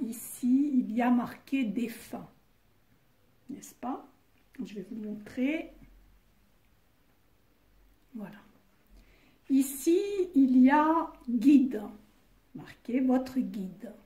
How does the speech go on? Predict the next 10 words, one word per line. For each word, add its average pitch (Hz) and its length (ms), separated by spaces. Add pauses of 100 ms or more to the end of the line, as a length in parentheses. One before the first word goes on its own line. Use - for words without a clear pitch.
(160)
Donc, 247 180
c'est - 180
votre 208 300
guide. - 320 (140)
Ensuite, - 580
ici, 254 560
la - 80
troisième, 247 840
c'est 240 200
marqué « 240 840